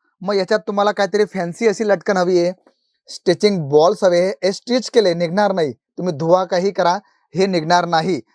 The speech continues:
त्याचबरोबर आपण जर बघितलं तर सुंदर अशा प्रकारची ही लटकन बघा, अट्रॅक्टिव्ह वेगवेगळे कलर्स कॉम्बिनेशन, वेगवेगळे ऑप्शन्स तुम्हाला पाहायला मिळतील. आणि याच्यात तुम्हाला अशा प्रकारचं फॅन्सी रेंज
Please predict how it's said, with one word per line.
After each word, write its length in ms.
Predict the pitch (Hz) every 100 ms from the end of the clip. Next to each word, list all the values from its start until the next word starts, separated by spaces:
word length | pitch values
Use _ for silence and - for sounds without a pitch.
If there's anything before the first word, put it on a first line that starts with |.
| _ _ -
त्याचबरोबर 560 | 175 220 247 226 196
आपण 280 | 165 165 208
जर 120 | 208
बघितलं 440 | 190 190 196 208 135 - _ _ _
तर 100 | 202
सुंदर 460 | - 240 254 226 247
अशा 180 | 196 214
प्रकारची 480 | 202 202 202 190 208
ही 220 | 196 208 180
लटकन 420 | 165 - 190 160
बघा, 220 | 151 143 135 - _ _
अट्रॅक्टिव्ह 640 | 151 139 185 175 - 214 233 _ _ _ _ _ 127
वेगवेगळे 520 | 139 214 226 220 226 -
कलर्स 300 | 185 202 208 -
कॉम्बिनेशन, 560 | 180 185 185 202 196
वेगवेगळे 360 | 165 175 175 202 156
ऑप्शन्स 400 | 147 - 208 208
तुम्हाला 220 | 190 180 170
पाहायला 300 | 160 160 160
मिळतील. 300 | 151 190 233 - _ _ -
आणि 300 | 165 202 233 - _ _ _
याच्यात 360 | 170 185 233 185 - _ _
तुम्हाला 340 | 214 226 262 254 -
अशा 200 | 202 269
प्रकारचं 600 | 262 240 254 240 262 262 -
फॅन्सी 460 | 214 208 - 247 226
रेंज 400 | 180 185 214